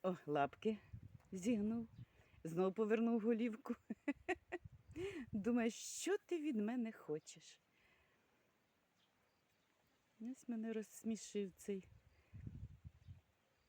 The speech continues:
богомол. Кажуть, що самка вбиває самця після спарування. Я не знаю.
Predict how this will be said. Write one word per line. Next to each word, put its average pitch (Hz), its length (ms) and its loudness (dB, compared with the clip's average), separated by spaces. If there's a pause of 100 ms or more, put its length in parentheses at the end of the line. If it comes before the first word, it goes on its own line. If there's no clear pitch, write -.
(720)
богомол. 175 720 -2 (1800)
Кажуть, 202 360 2
що 185 300 -2
самка 214 480 0
вбиває 180 500 2
самця 170 600 -2
після 160 320 -8
спарування. 160 720 -4 (2000)
Я 180 260 -4
не 156 140 -4
знаю. 127 300 -12